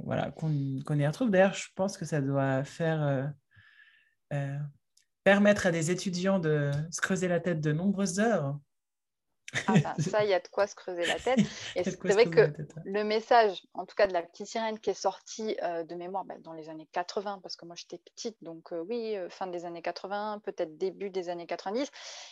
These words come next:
Speaker 2: il est quand même, pour des féministes, euh, vraiment très <laughs> violent, celui de Disney, quoi. C'est vraiment, euh, monte tes jambes et, euh, voilà, sois une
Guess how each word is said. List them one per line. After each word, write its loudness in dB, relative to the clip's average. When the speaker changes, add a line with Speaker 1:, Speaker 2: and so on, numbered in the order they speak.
Speaker 2:
il -4
est -6
quand -2
même, -2
pour -8
des -10
féministes, -8
euh, -8
vraiment -8
très -6
<laughs> -8
violent, 0
celui -4
de -16
Disney, -10
quoi. -4
C'est -8
vraiment, -4
euh, -8
monte -2
tes 8
jambes 6
et, 0
euh, -2
voilà, 0
sois -2
une -8